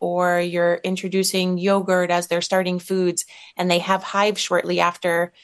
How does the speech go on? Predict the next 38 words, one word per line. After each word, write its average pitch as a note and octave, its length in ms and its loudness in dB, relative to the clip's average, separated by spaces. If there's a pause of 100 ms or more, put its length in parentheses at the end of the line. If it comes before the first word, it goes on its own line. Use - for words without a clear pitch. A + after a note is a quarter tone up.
(240)
that's A3 240 0
pretty B3 440 2
easy G3 240 2
to F#3+ 140 0
recognize F3 640 0
that F3 140 2
your E3 140 0
child E3+ 340 2
may E3+ 220 -2
have E3 260 0
an D3+ 120 -2
allergy. D3+ 600 0 (640)
With G#3 140 2
that G3+ 200 0
being G3+ 220 2
said, F#3+ 280 2
there's F3+ 240 0
a F3 160 0 (220)
lot G3 320 2
of F#3+ 160 0
other F3 240 2
signs E3+ 380 -4
and F3 120 -6
symptoms D#3+ 600 0 (320)
that - 180 -2
cow E3+ 180 2
milk E3+ 320 2
allergy D#3+ 440 0
could E3 180 -6
be D#3 120 0
possible. D3+ 540 0
So D#3 380 0 (240)
if F#3 140 -4
your F3 80 4
baby's E3+ 340 0
really D#3 240 2
fussy, A3 800 0 (360)
if - 380 -2